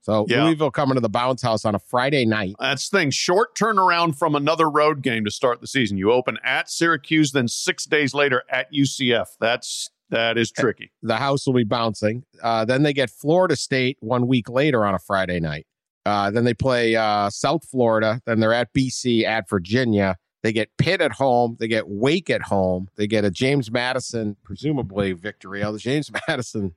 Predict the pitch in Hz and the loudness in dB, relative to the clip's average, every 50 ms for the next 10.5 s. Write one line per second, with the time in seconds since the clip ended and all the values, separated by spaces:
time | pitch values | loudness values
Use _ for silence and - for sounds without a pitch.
0 | - - 113 110 107 107 107 123 120 123 123 117 123 139 151 - - - 147 139 | -4 -2 0 0 2 0 0 0 0 2 2 2 2 0 -2 -4 -4 -2 0 0
1 | 139 139 123 139 135 127 139 - 127 127 131 - - 127 110 - - 139 123 117 | 0 0 0 0 0 -2 -2 -2 -2 -2 -2 -4 -4 -4 -4 -2 -2 0 0 0
2 | 120 - 107 110 107 - 110 95 - - 104 98 - 95 90 _ - 143 170 143 | 0 -2 -4 -4 -4 -4 -6 -4 -2 -2 -4 -4 -6 -10 -10 _ -2 0 0 0
3 | 147 110 - - 135 123 110 - - - 107 101 85 85 80 - - 101 113 113 | 0 -2 -2 -2 -4 -4 -4 -4 -4 -2 -2 -2 -2 -6 -12 -6 -2 0 2 2
4 | 117 135 143 139 120 _ _ - - - - - 113 107 143 160 135 131 139 147 | 4 4 4 2 0 _ _ -20 -18 -8 -2 0 2 2 2 2 0 0 0 0
5 | 147 151 139 - - - 135 131 143 147 139 127 117 107 98 - - 120 107 98 | 0 -2 -4 -4 -4 -2 0 2 2 4 4 4 2 0 -2 -4 -4 -4 -2 0
6 | 110 110 107 104 - 113 123 120 90 85 80 76 80 101 _ _ _ _ _ _ | 2 2 2 2 2 0 -2 -2 -4 -8 -12 -12 -14 -18 _ _ _ _ _ _
7 | _ - 110 107 98 95 101 110 107 - - _ _ - 117 131 170 180 151 139 | _ -10 -6 -4 -4 -4 -4 -6 -8 -12 -16 _ _ -6 -4 -2 -2 -2 -4 -6
8 | _ _ _ _ - 156 185 233 226 139 - - 185 196 214 - 220 220 214 214 | _ _ _ _ -2 0 0 2 0 -2 -2 -2 -2 -2 0 2 2 2 2 2
9 | 196 160 _ _ _ _ _ _ _ _ _ _ - 117 139 170 185 185 185 180 | 0 -4 _ _ _ _ _ _ _ _ _ _ -2 0 2 2 4 4 2 2
10 | 160 160 165 156 156 151 143 139 131 | 2 2 4 4 4 4 4 2 0